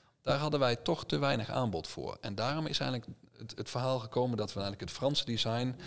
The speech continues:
eh, met de Italiaanse techniek gecombineerd hebben en daarin denk ik een zeer uniek product hebben kunnen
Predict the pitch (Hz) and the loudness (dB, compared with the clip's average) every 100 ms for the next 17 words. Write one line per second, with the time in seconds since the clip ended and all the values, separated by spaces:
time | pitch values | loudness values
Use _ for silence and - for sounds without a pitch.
0 | - - - - 120 113 - - 110 127 | -12 -14 -12 -2 0 0 -2 0 2 6
1 | - - 95 139 - - 101 95 92 87 | 4 4 2 2 0 0 0 2 0 -2
2 | 87 101 90 127 110 110 127 127 113 113 | -4 -4 -4 -4 0 2 2 2 0 0
3 | 101 110 110 120 151 156 123 117 123 - | -2 0 2 4 4 2 4 4 2 0
4 | 101 98 107 - 135 131 - 135 131 127 | 0 2 2 2 0 2 4 6 6 4